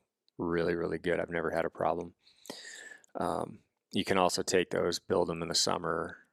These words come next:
toss 'em in the freezer, and then just pull 'em out, you know, put two to a bag, or, you know, you can backpack 'em, you can run 'em in, um, little Ziplocs or whatever's easiest. And they hold together really well,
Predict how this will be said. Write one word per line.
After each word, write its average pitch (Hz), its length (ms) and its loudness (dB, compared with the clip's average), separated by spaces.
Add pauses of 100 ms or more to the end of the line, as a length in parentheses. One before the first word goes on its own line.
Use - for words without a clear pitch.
(120)
toss 90 300 0
'em - 60 -10
in 85 60 -10
the 85 60 -6
freezer, 90 680 4 (640)
and 80 200 -4
then 82 120 -4
just - 180 -2
pull 85 220 2
'em 82 100 -4
out, 78 340 0
you - 120 -8
know, 85 100 -4
put - 240 -4
two 90 140 -2
to 85 140 2
a 80 40 0
bag, 80 520 2
or, 82 300 -4 (160)
you 85 100 -6
know, 87 80 -4
you 87 120 -4
can 80 160 -8
backpack 82 580 0
'em, 80 260 -10 (220)
you 95 80 -16
can 87 120 -10
run 85 220 -4
'em 80 140 -6
in, 80 300 -8 (240)
um, 92 400 -8 (180)
little 87 200 -2
Ziplocs - 560 -2
or - 80 -6
whatever's 87 400 -4
easiest. 87 440 -8 (840)
And 92 140 2
they 92 60 8
hold 92 220 6
together 90 360 4
really 85 380 0
well, 87 260 0